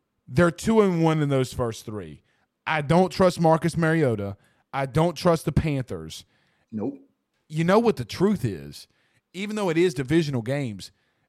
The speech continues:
Speaker 1: man, you could come out of this two and one. And we've, and you said Tuesday, we've had Tampa's number. Copper,
Speaker 2: Yeah.
Speaker 1: what if you start the season three and oh in your division?
Speaker 2: That's what I'm thinking. Three and oh.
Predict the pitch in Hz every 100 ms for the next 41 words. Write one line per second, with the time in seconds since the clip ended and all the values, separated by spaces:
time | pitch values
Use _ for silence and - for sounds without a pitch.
0 | - 156 156 151 - 208 269 202 185 151
1 | 135 117 - 165 123 117 151 104 87 _
2 | _ _ - 185 190 233 - 175 170 220
3 | - 240 214 160 - 254 202 113 67 -
4 | _ _ _ _ _ _ _ _ _ 104
5 | 131 254 247 170 185 165 185 180 143 113
6 | 170 220 101 64 _ _ _ _ _ _
7 | - 247 170 156 170 311 208 247 269 254
8 | 226 175 - 262 202 170 208 220 170 180
9 | 233 170 127 113 98 85 69 57 - _
10 | _ _ _ _ _ - _ _ _ -
11 | 92 117 147 - 147 170 175 - 175 95
12 | 85 _ _ _ _ _ _ - 151 151
13 | 156 165 110